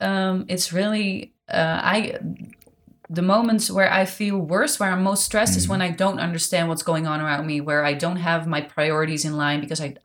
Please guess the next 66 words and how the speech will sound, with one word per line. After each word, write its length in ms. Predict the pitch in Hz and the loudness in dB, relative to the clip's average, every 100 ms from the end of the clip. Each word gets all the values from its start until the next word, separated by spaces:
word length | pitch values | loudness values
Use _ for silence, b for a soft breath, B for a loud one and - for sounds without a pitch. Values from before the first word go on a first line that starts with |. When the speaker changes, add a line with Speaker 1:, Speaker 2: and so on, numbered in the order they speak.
| 151 | -4
Speaker 1:
there's 220 | 156 160 | 0 0
too 180 | - 190 | 0 0
much 280 | 185 170 - | 2 0 -2
going 240 | 160 156 | -2 0
on 120 | 156 147 | 0 0
around 320 | 156 165 139 | 0 0 0
me. 300 | 131 226 262 B - | 0 -2 -4 B -6
If 180 | 208 208 | -2 -2
it's 160 | 202 | -2
all 300 | - 226 254 | 2 4 4
in 140 | 226 202 | 2 0
that 240 | 190 - | 0 0
one 240 | 180 214 196 | 2 2 4
notebook, 600 | 202 226 185 190 - - | 2 0 0 0 -2 -6
Speaker 2:
Yeah. 280 | 82 76 80 143 - | -2 -2 -2 -4 0
Speaker 1:
all 140 | 226 | 2
I 60 | 233 | 4
have 140 | 202 | 2
to 80 | 185 | -2
do 100 | 196 | -4
is 160 | 202 - | -2 0
open 280 | 202 202 180 | -2 0 -2
it 100 | - | -2
and 120 | 180 | -2
see, 180 | - 180 | -2 -2
"Okay, 460 | 165 147 135 139 - | -4 -4 -4 -4 -6
this 160 | 170 180 | -6 -4
is 80 | 180 | -2
what 100 | 170 | -2
I 40 | |
have 120 | 165 | -2
to 60 | 160 | -4
do 100 | 160 | -10
for 180 | - 160 | -8 -4
work. 240 | 147 123 | -4 -4
Okay, 180 | - 147 | -4 -4
these 220 | 143 190 185 | -4 -2 -2
are 60 | |
the 80 | 180 | -2
people 260 | 190 190 165 | -6 -6 -4
that 100 | 143 | -4
I'm 120 | 151 | -4
seeing 260 | - 170 | -2 -2
this 180 | 143 131 | -4 -6
week 220 | 139 131 | -6 -6
or 80 | 135 | -4
this 220 | 135 131 | -2 -2
month. 320 | 147 131 135 - B B B | -2 -2 -2 -6 B B B
Um, 260 | 165 160 160 | -2 0 -2
this 160 | 165 180 | -2 -4
is 100 | 180 | -2
what 140 | 185 | 0
I 60 | 180 | 0
need 200 | 180 175 | -2 -4
to 100 | 160 | -6
do 340 | 156 180 170 | -4 -4 -4
for 280 | 165 160 160 | -6 -2 0
the 80 | 156 | 0
house 360 | 147 143 147 - | 2 2 2 -2
or 100 | 143 | -6
for 260 | - 156 156 | -6 -6 -4
my 140 | 160 | -4
blog 420 | 151 143 139 143 | -2 0 2 0
or 80 | 147 | -4
for 440 | - 143 139 139 143 | -6 -4 -2 -4 -2
whatever 640 | 156 160 160 156 151 - | 0 0 0 -2 -2 -4